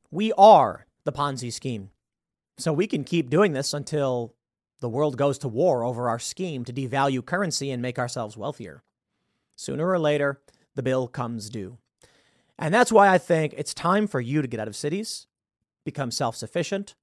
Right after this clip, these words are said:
lower your carbon footprint. You know, do it for the left. What do I really mean by that?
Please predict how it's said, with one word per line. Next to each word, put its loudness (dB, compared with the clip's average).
lower 2
your 4
carbon 2
footprint. -14
You -6
know, -6
do 6
it 0
for -4
the 8
left. 0
What -2
do 4
I 6
really 2
mean -2
by 4
that? 0